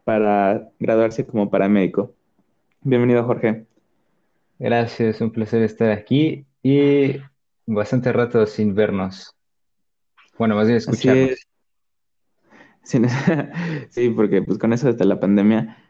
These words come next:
Speaker 1: Para los que no saben, Jorge es un buen amigo de la primaria y gracias a compartir memes y Facebook nos volvemos a,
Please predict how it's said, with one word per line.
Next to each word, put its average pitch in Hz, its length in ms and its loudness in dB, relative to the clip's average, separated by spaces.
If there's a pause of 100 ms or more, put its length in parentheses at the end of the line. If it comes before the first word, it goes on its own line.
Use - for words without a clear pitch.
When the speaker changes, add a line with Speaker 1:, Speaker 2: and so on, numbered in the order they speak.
(100)
Speaker 1:
Para 127 120 0
los 127 120 0
que 131 100 -2
no 135 80 2
saben, 147 240 2
Jorge 139 300 0
es 127 140 -2
un 131 100 2
buen 117 160 2
amigo 113 280 2
de 101 80 2
la 101 160 2
primaria 110 600 0 (180)
y 107 560 2 (340)
gracias 123 300 -2
a 110 60 -4
compartir 110 420 0
memes 110 400 2
y 101 60 -6
Facebook 127 500 0
nos 104 260 -2
volvemos 104 540 2
a, 87 380 -2